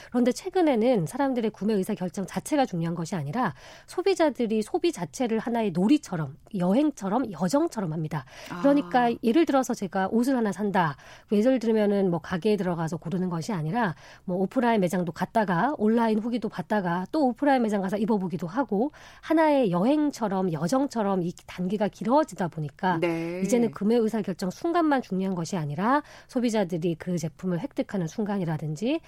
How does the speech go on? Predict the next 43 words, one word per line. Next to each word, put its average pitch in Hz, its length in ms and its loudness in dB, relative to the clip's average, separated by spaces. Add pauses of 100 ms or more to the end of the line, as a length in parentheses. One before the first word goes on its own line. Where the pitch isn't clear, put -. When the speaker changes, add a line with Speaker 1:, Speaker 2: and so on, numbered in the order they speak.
(220)
Speaker 1:
어, 165 120 -4
택배 277 280 -2
박스를 196 440 -4 (120)
뜯는 349 320 4
순간이라든지 202 920 0 (280)
우리가 208 260 2
그동안 208 300 0
신경 285 320 0
쓰지 233 260 -6
않았던 180 540 -2
그 185 120 -8
작은 160 520 -4
마지막 226 480 -2
순간까지도, 254 880 -2 (260)
어, 165 140 -4
중요한 208 520 2
어떤 165 300 -4
기업의 165 320 -4
전략의 170 540 -2 (140)
범위 190 340 0
안에 160 180 -2
들어오지 165 380 -6
않나 165 380 -2
그런 196 200 -4
생각할 175 360 -6
수 156 120 -16
있습니다. 139 380 -12
Speaker 2:
네, 170 360 -6
뭐 156 120 -16
중요한 254 440 0
물건일수록 214 640 -2
사실 233 500 0
진짜 214 260 -6
한 370 220 -6
번에 415 220 2
쉽게 - 320 -8
클릭이 381 360 0
안 135 180 -6
되죠. 165 220 -4
말씀하신 220 500 -6
대로 185 180 -2
어떻게 143 280 -4
보면 185 280 -8